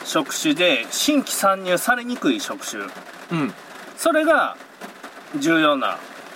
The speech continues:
Speaker 1: ことになってきますよっていう話。
Speaker 2: はい。
Speaker 1: 新規参入されんかったらライバルがそれだけ増えんけんね。
Speaker 2: うんうんうん。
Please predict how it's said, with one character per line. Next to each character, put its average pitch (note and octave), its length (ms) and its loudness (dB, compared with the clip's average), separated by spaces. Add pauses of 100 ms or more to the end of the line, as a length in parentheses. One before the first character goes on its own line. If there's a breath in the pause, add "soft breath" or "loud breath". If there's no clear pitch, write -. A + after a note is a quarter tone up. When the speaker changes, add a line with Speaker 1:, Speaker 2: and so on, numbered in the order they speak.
(920)
Speaker 1:
こ C3+ 100 -4
と A#2 140 0
に G2 80 -6
な F#2 80 -4
っ - 20 -8
て - 120 -14
き B2+ 100 -10
ま A2+ 100 -4
す - 160 -8
よ F#2+ 80 -6
っ - 20 -8
て - 180 -14
い - 20 -8
う D3 40 2
話。 - 920 -4
Speaker 2:
は - 40 -16
い。 - 40 -16 (140)
Speaker 1:
新 D#4+ 280 2
規 - 120 -2
参 G#3+ 280 2
入 F#3 560 6
さ F#3 180 2
れ F3+ 100 2
ん F3 40 -4
か F#3 80 4
っ - 40 -4
た - 100 2
ら F3 160 6
ラ B3 80 0
イ A#3 40 -8
バ E3 100 2
ル C3 80 0
が B2 120 0
そ B2+ 120 -2
れ B2 80 0
だ B2+ 120 0
け - 120 -8
増 A3 100 2
え F3 80 2
ん C3 40 -4
け G#2+ 160 -8
ん G2 80 -8
ね。 G#2+ 260 -2
Speaker 2:
う F#3+ 60 2
ん F#3+ 40 6
う - 20 6
ん F3 40 4
う D3 500 0
ん。 G2+ 120 -8